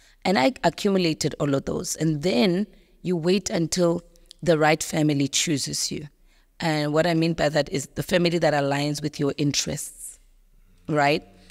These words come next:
Say you like the city life, you like the fast life, um, then you'd be picked by a family that's in New York, in Chicago, in L A. Then if you like the country life, then you'll be fi-, f-, uh, picked by a family that's maybe in Oklahoma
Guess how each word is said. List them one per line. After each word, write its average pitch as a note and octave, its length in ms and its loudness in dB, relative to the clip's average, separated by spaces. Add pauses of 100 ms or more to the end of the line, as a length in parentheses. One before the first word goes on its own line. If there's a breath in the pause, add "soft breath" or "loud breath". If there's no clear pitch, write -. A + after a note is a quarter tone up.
(140 soft breath)
Say G3 300 4
you E3+ 340 2
like D#3 300 0
the D#3+ 100 0
city - 360 -2
life, D#3 440 -2
you D#3+ 60 -2
like D#3 240 -4
the - 80 -4
fast - 400 -2
life, - 480 -2
um, D#3 200 -4 (460 soft breath)
then E3 140 2
you'd D3+ 180 0
be D3+ 140 -2
picked D#3 280 -4
by D3 120 2
a C#3+ 80 2
family D3 400 0
that's C#3+ 220 0
in C#3 180 0
New D3 100 2
York, D3 300 0
in C#3+ 100 0
Chicago, C3 720 -2
in C#3 240 -2
L C#3+ 200 2
A. C#3+ 240 -2 (460 soft breath)
Then E3+ 180 2
if F3 200 -2
you F#3 60 2
like E3+ 280 0
the - 80 -4
country F#3+ 480 0
life, D3 300 -2
then D3+ 160 0
you'll D3 100 2
be C#3+ 160 -2
fi-, - 320 -8
f-, - 220 -12
uh, D3 160 2
picked - 320 -2
by D#3 80 2
a D3 100 0
family D3+ 380 0
that's D3 200 -2
maybe D3 220 0
in C#3+ 140 -2
Oklahoma C#3+ 760 0